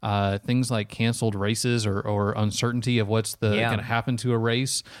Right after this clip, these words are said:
Speaker 1: uh, really changes motivations and, and, um, our, our schedule, but, but they also are, are stress inducing. Sometimes,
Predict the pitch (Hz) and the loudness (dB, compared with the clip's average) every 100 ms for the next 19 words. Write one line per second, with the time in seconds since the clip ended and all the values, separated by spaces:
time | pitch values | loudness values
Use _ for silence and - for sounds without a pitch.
0 | - - 107 104 107 117 196 175 143 131 | -18 -4 0 0 0 0 0 0 -2 0
1 | 135 123 110 107 101 101 117 139 - 135 | 0 0 0 0 0 0 0 0 0 0
2 | 131 120 101 101 101 104 104 107 107 107 | 2 0 0 0 0 -2 0 -2 -4 -6
3 | 104 110 107 113 110 - 247 262 214 175 | -4 -2 -4 -4 -6 -10 -16 -16 -16 -18
4 | 160 - 120 110 107 107 - - 123 139 | -18 -6 -2 0 0 -4 -4 -4 -2 0
5 | 131 113 107 - 117 120 123 170 - 151 | 0 -2 -2 -4 -4 -2 0 0 0 0
6 | 123 127 123 113 110 - 113 113 113 101 | 2 0 0 -2 -2 -2 0 0 0 2
7 | 101 110 - 101 - 113 117 117 113 | 2 0 -2 -6 -4 -4 0 0 0